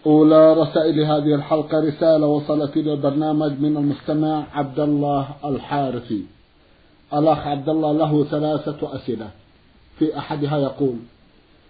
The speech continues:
"في قريتنا قبور مرتفعة عن الأرض بمقدار متر أو مترين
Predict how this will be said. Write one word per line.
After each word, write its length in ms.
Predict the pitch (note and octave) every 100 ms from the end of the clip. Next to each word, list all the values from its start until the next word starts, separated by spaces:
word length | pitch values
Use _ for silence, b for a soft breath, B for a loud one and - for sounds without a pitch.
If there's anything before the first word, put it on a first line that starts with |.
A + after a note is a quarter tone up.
| _ -
"في 160 | D#3+
قريتنا 760 | D3 D#3 D3 D#3+ D#3 D#3 D#3 D3+
قبور 560 | D3 D3+ D3 E3 D#3 D3
مرتفعة 760 | D3+ C#3 - D3 D3 C#3+ D3+ D3+
عن 360 | D3 C#3+ C#3
الأرض 440 | C#3+ C#3 D#3+ D#3+ C#3
بمقدار 840 | D#3+ D3 D#3 C#3+ C#3+ C3+ D#3 D3+
متر 300 | C#3+ C#3 - - _ _
أو 160 | E3 F3+
مترين 480 | D#3 C#3+ A#2+ G2